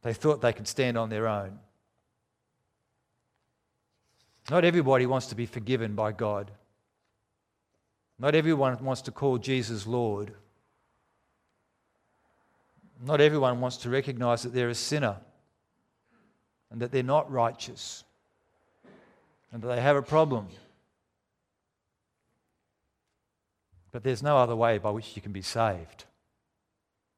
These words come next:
from the coming wrath and share in eternal life. God has sent his very Son to pay the price for us, to save us from sin so we may escape.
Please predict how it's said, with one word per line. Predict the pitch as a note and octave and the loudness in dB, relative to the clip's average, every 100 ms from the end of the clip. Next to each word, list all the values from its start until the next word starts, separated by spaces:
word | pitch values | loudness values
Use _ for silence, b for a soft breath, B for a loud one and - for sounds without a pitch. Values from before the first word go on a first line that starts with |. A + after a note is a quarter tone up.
| _ _ _ _ | _ _ _ _
from | - B2+ | -10 -8
the | A#2 | -6
coming | C3+ C3 B2 | -4 -4 0
wrath | C3 D3 G#2+ - - _ _ _ _ _ _ _ _ _ _ _ _ _ _ _ _ _ _ _ _ _ _ - | 2 2 0 -10 -20 _ _ _ _ _ _ _ _ _ _ _ _ _ _ _ _ _ _ _ _ _ _ -14
and | G#2+ | -12
share | - D3+ C#3 | -2 2 2
in | B2+ | 2
eternal | A2+ B2+ A#2 A2+ | -6 -6 -6 -4
life. | G#2+ G2+ G2+ - - _ _ _ _ _ _ _ _ _ _ _ _ _ _ | -4 -4 -8 -16 -20 _ _ _ _ _ _ _ _ _ _ _ _ _ _
God | B2 C#3 | 2 2
has | B2+ A2 | 2 -2
sent | - - C#3+ C3+ | -4 -2 -2 -4
his | A2+ G2 | -10 -12
very | G2 A#2+ C3+ | -6 -4 -4
Son | C3 - B2+ B2 | -6 -6 -6 -6
to | A#2+ | -10
pay | G#2 - B2+ | -14 -4 -2
the | B2+ A#2+ | -2 -6
price | - B2 A2+ - | -6 -4 -4 -6
for | - A2 | -8 -6
us, | G2+ G2 | -6 -10
to | - | -14
save | - A#2+ A#2+ C3 | -6 0 0 0
us | C3+ | -4
from | C#3+ | -10
sin | C3 - A2+ | -12 -8 -8
so | G#2 A2 | -8 -8
we | A#2+ | -6
may | B2+ A#2+ | -4 -4
escape. | A#2+ - G2 F2 | -6 -8 -10 -14